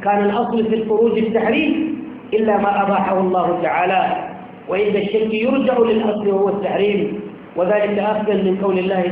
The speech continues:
سبحانه: "والذين هم لفروجهم حافظون إلا على أزواجهم أو ما ملكت أيمانهم فإنهم غير ملومين، فمن ابتغى وراء ذلك فأولئك هم العادون".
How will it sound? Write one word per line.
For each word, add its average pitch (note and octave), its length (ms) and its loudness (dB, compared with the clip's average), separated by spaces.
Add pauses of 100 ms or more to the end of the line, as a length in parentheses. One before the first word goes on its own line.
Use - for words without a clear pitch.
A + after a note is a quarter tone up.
سبحانه: G3+ 640 -2 (280)
"والذين G3+ 440 2
هم F#3+ 200 2
لفروجهم F#3 680 0
حافظون F#3 760 0 (360)
إلا G3+ 200 0
على F#3 360 0
أزواجهم F3 720 0 (420)
أو E3+ 80 0
ما G3 140 0
ملكت G3 420 0
أيمانهم G#3+ 920 2 (680)
فإنهم A3 540 2
غير A#3+ 280 2
ملومين، A#3 800 2 (180)
فمن G3 300 0
ابتغى F#3+ 380 0
وراء F3 500 2
ذلك D#3+ 560 0 (360)
فأولئك D#3+ 840 0
هم C#3+ 260 -2
العادون". C#3 540 0